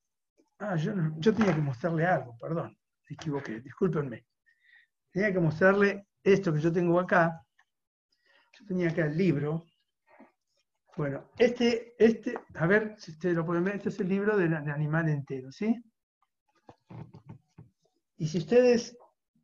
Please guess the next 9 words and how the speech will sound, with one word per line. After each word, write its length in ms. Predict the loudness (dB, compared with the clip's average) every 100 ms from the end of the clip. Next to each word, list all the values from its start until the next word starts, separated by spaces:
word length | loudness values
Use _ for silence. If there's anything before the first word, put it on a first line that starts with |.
| -2
pueden 400 | 2 4 4 6
ver 460 | 10 10 8 -6 _ _ _ _ _ -20 _ -16 -16 -16 _
lo 100 | -12
que 140 | -2 2
yo 140 | 6
les 160 | 6 6
dije, 260 | 4 0 -4
a 80 |
ver, 240 | -2 -2